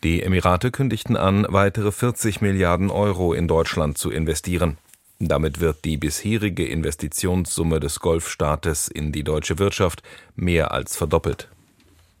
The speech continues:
Staatspräsident Al Nahyan ist derzeit zu einem zweitägigen Staatsbesuch in Deutschland. Währenddessen wurden den Angaben zufolge neunundzwanzig Geschäftsabschlüsse zwischen deutschen und emiratischen Unternehmen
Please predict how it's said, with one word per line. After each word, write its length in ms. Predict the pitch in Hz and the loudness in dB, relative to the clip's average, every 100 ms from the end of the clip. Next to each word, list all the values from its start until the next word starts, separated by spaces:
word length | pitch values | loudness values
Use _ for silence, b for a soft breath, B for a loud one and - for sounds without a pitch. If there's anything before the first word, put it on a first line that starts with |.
| - - B B B B B | -20 -20 B B B B B
Staatspräsident 720 | - 127 131 - 117 113 110 110 | 0 2 2 2 0 4 2 4
Al 160 | 101 | 4
Nahyan 580 | 101 95 - 90 85 127 | 4 2 4 4 4 2
ist 240 | - 92 - | 0 -4 0
derzeit 480 | 107 - - 87 | 0 2 0 0
zu 220 | 80 - 76 | 0 -4 0
einem 320 | 87 92 92 | 0 0 0
zweitägigen 840 | - 85 82 - 85 80 80 87 | -2 0 0 0 -2 0 -2 -2
Staatsbesuch 680 | 85 90 85 - 90 85 78 | 0 0 0 0 -2 0 -2
in 100 | 76 | -2
Deutschland. 540 | 78 80 - 85 78 - _ _ _ _ _ | 0 0 2 0 0 -8 _ _ _ _ _
Währenddessen 680 | - 107 104 113 107 - 143 | 0 2 2 2 0 0 -2
wurden 400 | 113 107 98 104 | 0 0 2 0
den 180 | 87 82 | 0 0
Angaben 460 | 76 98 92 85 87 | 0 2 2 2 0
zufolge 560 | - 90 92 90 95 | -4 -4 0 2 2
neunundzwanzig 1000 | 120 110 104 110 101 - 87 85 - 82 - | 2 2 2 2 0 0 -2 -2 -2 -6 -6
Geschäftsabschlüsse 1080 | 87 - 90 - - 85 - 101 92 113 | -6 -2 -4 -4 -6 -4 -2 -2 0 -2
zwischen 400 | 117 - 92 98 | -2 -4 -4 -2
deutschen 480 | 87 87 87 - 82 | 0 0 0 -2 -2
und 300 | - 76 - | -2 -4 -2
emiratischen 640 | 85 87 82 85 87 - - | 0 2 2 2 0 -2 -2
Unternehmen 600 | 85 87 90 87 95 | 0 2 2 4 2